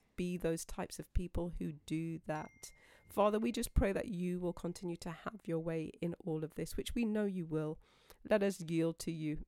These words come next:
be obedient to you, walking truly in obedience in to you, Father, knowing that you are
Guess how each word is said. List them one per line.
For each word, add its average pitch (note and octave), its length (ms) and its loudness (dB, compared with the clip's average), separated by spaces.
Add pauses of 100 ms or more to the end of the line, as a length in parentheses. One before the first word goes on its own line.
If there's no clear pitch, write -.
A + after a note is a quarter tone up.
be F#3 140 6
obedient F3 640 2
to - 120 -10
you, D#3+ 260 -8 (340)
walking F3 680 2 (520)
truly F3+ 760 0 (280)
in F#3+ 140 4
obedience E3+ 920 -2 (140)
in D#3 280 0 (260)
to - 140 -2
you, E3+ 380 -2
Father, D#3+ 460 -4
knowing E3+ 340 0
that E3+ 160 -4
you F3 400 -4
are D#3 80 -2